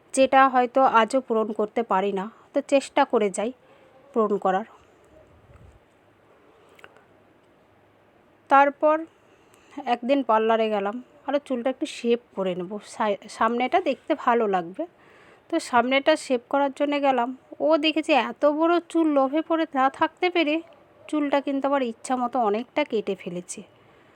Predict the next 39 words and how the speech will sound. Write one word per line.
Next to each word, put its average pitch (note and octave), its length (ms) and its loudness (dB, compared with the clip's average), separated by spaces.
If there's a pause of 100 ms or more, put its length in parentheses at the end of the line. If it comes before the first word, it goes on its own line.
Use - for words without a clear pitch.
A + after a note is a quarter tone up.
(400)
কারণ C4+ 200 2 (100)
চুলে C#4 280 2
যখন D4+ 280 0
তাকে D4 200 0
জল A#3+ 320 2
স্প্রে D#4 340 0
করে C#4 240 2
তখন C#4+ 200 -4 (140)
চুলটা C4 480 -2
একটুখানি C#4+ 680 -2
হয়ে A3+ 160 0
যায়, A3 200 0
বোঝা G3+ 360 -4
যায় F#3+ 220 -4
না F#3 140 -6
ঠিক। F#3+ 240 -10 (520)
ও C4+ 140 6
কী E4 180 2
করবে, E4 340 2
ওই D#4+ 160 4
চুলগুলোকে C#4+ 500 2
বিক্রি B3+ 500 -4
করবে, F3+ 340 -2
বিক্রি A3+ 460 -6
করে D#4 240 0
টাকা G#3+ 320 -6
উঠাবে। F#3+ 520 -6
তো C4+ 180 0
ওর D#4 260 2
এই D#4 260 0
বিক্রি C4 460 -2
করার F4 320 4
জন্য F4 260 0
চুলটা D4 320 -2
আমার C4 260 0
অনেকটা C#4 580 -2
খানিক C4 320 -6
কেটে A3 240 -2
ফেলেছে। F#3 440 -10